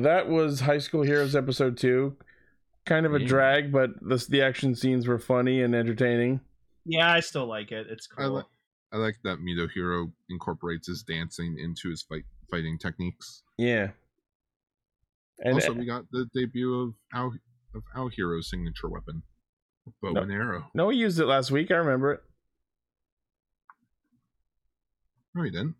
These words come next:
Speaker 2: He didn't use it in the first
Speaker 3: Yeah, he
Speaker 2: episode.
Speaker 1: Are
Speaker 3: Yeah,
Speaker 1: you
Speaker 3: that's
Speaker 1: sure?
Speaker 3: right.
Speaker 1: I'm pretty sure I remember him using it.
Speaker 3: Yeah,
Speaker 2: Probably
Speaker 3: 'cause I
Speaker 2: in, like,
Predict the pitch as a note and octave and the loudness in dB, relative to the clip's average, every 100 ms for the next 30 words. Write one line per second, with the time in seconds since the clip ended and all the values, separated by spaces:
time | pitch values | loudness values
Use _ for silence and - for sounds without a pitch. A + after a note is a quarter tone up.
0 | - D#3 C#3 E2+ F2 F2+ F2 - F2 A4 | -8 -4 -4 -4 -6 -6 -6 -6 -4 0
1 | G#4+ F#4+ - - - - - G#2 - A#2+ | -2 -2 -8 -10 -2 2 4 2 0 4
2 | D3 G#3 E3+ C3+ B2 D3+ F3 F#3 - F#3 | 6 6 6 4 2 2 4 2 4 6
3 | F#3 E3 D#3+ E3 E3+ E3 D#3 D#3 E3+ E3 | 6 6 6 4 4 4 4 4 4 4
4 | C#3 C3 C3 - _ _ _ _ _ _ | 4 4 2 -4 _ _ _ _ _ _
5 | _ - - - _ _ - A2+ A#2+ A#2 | _ -16 -16 -20 _ _ -2 2 4 4
6 | A#2 | 4